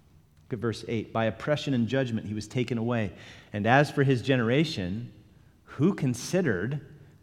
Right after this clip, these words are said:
that he was cut off out of the land of the living, stricken for the transgression of my people?"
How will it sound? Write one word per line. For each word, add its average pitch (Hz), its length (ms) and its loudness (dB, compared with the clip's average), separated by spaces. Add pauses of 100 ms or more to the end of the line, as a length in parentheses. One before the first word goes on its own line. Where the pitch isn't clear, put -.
that 110 100 -6
he 135 100 4
was 120 160 0
cut - 380 -6
off 147 300 0
out 117 120 0
of 110 60 -4
the 110 100 -4
land 131 280 -2
of 120 80 -4
the 107 100 -4
living, 113 320 -4
stricken 160 540 -6
for 190 100 -10
the 110 80 -2
transgression 117 680 -4
of 101 120 -4
my 92 140 -6
people?" 127 520 -6